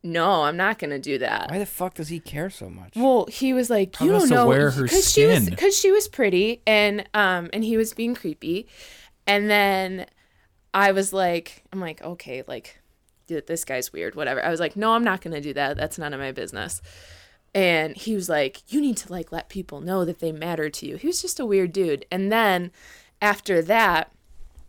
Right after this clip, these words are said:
Speaker 1: I had fallen asleep on, like, the train ride home, and,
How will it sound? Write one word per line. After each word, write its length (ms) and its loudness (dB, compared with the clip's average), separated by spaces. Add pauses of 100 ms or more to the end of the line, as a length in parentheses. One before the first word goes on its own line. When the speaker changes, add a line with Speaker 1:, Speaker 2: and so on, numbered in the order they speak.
(220)
Speaker 1:
I 160 2
had 180 -2
fallen 300 -2
asleep 460 -4
on, 180 -6
like, 300 -10 (200)
the 100 -6
train 320 -6
ride 340 -4 (180)
home, 320 -2 (760)
and, 440 -2